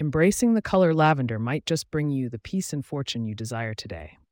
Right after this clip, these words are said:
In terms of food, think about adding honey to your diet.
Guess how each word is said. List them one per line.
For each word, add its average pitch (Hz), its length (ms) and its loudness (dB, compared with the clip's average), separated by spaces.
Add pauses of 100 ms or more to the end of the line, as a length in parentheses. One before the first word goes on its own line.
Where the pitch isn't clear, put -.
(800)
In 143 100 -2
terms 202 300 2
of 160 100 -2
food, 147 480 -2 (260)
think 202 140 -2
about 208 240 2
adding 156 320 2
honey 143 340 0
to - 160 -8
your 120 120 -8
diet. 139 420 -4